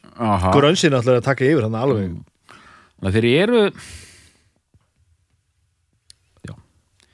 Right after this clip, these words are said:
Speaker 2: Þetta er skrítin, þetta er skrítin tími fyrir,
Speaker 1: Já.
Speaker 2: fyrir þungarokk samt. Maiden er að skýta á sig,
Speaker 1: Já.
Speaker 2: Metallica er að taka dífuna sína þarna.
Speaker 1: Já,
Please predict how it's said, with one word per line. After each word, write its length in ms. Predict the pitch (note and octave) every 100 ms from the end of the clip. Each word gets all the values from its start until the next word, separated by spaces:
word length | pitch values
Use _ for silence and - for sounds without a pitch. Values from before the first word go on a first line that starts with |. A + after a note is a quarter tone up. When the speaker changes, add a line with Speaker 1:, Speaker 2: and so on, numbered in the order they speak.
| _ _ _ _ _ _ _ _ _ _ _ -
Speaker 2:
Þetta 100 | C#3
er 80 | C3+
skrítin, 260 | G#3+ F3 C#3
þetta 300 | F3 E3+ C#3+
er 60 |
skrítin 320 | - A3 F3+ -
tími 380 | G3+ B3 G#3+ C#3+
fyrir, 160 | F3+
Speaker 1:
Já. 240 | G2 - -
Speaker 2:
fyrir 200 | F3 C#3
þungarokk 440 | G#3+ D4 A2+ F#2+
samt. 280 | G2 A#2 - - - - - - -
Maiden 340 | C#3 E3 G3+ G#3
er 80 |
að 60 | G3
skýta 240 | F#3+ D3+
á 20 | B2+
sig, 280 | A#2+ C#3+
Speaker 1:
Já. 40 | G3 -
Speaker 2:
Metallica 540 | C3+ D3+ E3 F#3 F3+ E3
er 140 | D#3+
að 60 | D#3
taka 100 | D3+
dífuna 320 | C#3+ D#3 C3+ A2
sína 200 | B2 A#2+
þarna. 200 | A2 G2+
Speaker 1:
Já, 160 | F2+